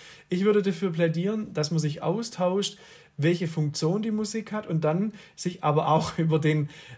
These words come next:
äh, über dieses Geschmacks-, äh, Moment austauscht. Weil meine religiöse musikalische Biografie als Pfarrerin und Pfarrer vor Ort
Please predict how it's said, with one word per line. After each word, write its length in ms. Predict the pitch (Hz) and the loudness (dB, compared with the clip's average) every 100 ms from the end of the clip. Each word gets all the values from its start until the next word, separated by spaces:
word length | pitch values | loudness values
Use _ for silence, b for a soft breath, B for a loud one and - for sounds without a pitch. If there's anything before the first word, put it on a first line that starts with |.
| - | -2
äh, 100 | 147 | -2
über 240 | 175 156 | 2 2
dieses 260 | 160 151 - | 2 0 -2
Geschmacks-, 640 | 143 - 170 175 - - | -4 2 2 2 0 0
äh, 200 | 165 143 | 2 2
Moment 480 | 143 143 139 143 143 | 4 4 4 2 -2
austauscht. 580 | 135 131 - - 139 - | -4 -6 -6 -8 -8 -2
Weil 140 | 147 | 0
meine 480 | 143 147 208 262 220 | 2 2 0 -2 -2
religiöse 600 | 180 185 170 160 185 190 | -2 -2 0 2 2 2
musikalische 680 | 170 160 156 143 147 165 160 | 2 2 0 -2 -2 0 -2
Biografie 720 | 143 147 143 143 139 - 165 | -2 -2 -2 -2 -4 -2 -4
als 220 | 160 143 | -2 -8
Pfarrerin 440 | - 165 196 214 190 | -6 -6 -4 -4 -4
und 240 | 160 160 | -2 -2
Pfarrer 260 | 165 160 170 | -2 -2 -2
vor 200 | 165 156 | -2 -2
Ort 240 | 151 156 | -2 -4